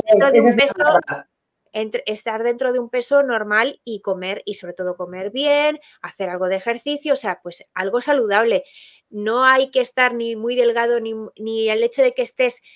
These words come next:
Speaker 1: delgado significa que estés más sano que alguien que esté más gordo. O sea, al final depende de,
Speaker 2: Efectivamente.
Speaker 1: de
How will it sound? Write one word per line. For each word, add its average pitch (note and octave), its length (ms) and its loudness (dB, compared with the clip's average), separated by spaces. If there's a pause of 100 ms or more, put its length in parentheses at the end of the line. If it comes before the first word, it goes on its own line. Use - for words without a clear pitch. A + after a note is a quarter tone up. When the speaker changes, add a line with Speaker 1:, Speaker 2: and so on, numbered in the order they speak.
(340)
Speaker 1:
delgado A#3 600 6
significa A#3+ 540 -6
que A3+ 100 -10
estés G#3+ 300 -4
más G#3+ 200 -6
sano A3 320 -8
que G#3 120 -6
alguien G3+ 240 -6
que F#3+ 80 -10
esté F#3+ 200 -10
más F3 260 -12
gordo. A3+ 340 0
O F3+ 40 -4
sea, F3+ 200 -6
al F3+ 80 -12
final F#3 340 -6
depende B3 380 0
de, C#4+ 60 4
Speaker 2:
Efectivamente. G3+ 800 2
Speaker 1:
de D3 200 -2